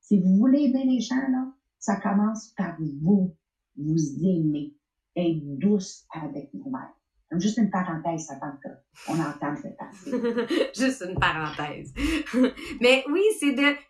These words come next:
Speaker 2: combien de fois, justement, on va, pour nous,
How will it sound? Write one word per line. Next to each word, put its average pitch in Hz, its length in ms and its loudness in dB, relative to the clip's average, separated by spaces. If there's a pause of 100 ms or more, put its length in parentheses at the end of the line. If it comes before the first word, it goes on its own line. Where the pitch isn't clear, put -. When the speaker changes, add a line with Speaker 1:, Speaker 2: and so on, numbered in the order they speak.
Speaker 2:
combien 339 640 4
de 254 60 0
fois, 247 580 2 (480)
justement, 277 720 4 (480)
on 240 200 4
va, 277 480 4 (200)
pour 320 280 4
nous, 285 380 6